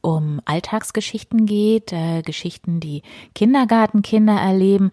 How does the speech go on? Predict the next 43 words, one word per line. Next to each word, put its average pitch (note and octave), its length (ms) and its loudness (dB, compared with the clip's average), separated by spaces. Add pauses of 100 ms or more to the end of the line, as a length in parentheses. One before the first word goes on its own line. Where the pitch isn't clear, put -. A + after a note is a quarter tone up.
(320)
Aber F#3 300 0
in E3 100 -4
diesem F3+ 260 0
Fall F3+ 460 -4 (300)
ist F3 160 -8
es E3+ 120 -10
halt E3 260 -10
eben D#3+ 200 -4
ein D#3 180 -4
Junge, D#3+ 400 0
nämlich E3 380 -2
Paul, F3 560 0
und G3 240 -2
der F3+ 260 -4
erlebt, F#3 400 -4
äh, F#3+ 180 -4
diese F#3 220 0
Geschichten G#3 540 0
oder F3+ 180 2
diesen F3 220 -2
Alltag G3 460 0 (320)
zusammen F3+ 340 2
mit F#3 160 0
seinem G3+ 200 2
Papa. - 360 -6
Es - 100 -14
gibt, - 420 -8
äh, G3+ 380 0
tatsächlich - 460 -8
eine D3+ 180 -4
Mama F#3 360 0
<laughs> - 80 -8
auch A#3+ 320 0
dazu. B3 640 -2
Also - 180 -8
es - 120 -12
ist - 140 -14
jetzt - 160 -12
kein D3 240 -8 (400)
geschiedener B3 480 0
Papa, G#3+ 420 2
der, F#3 480 0
ähm, F3+ 380 0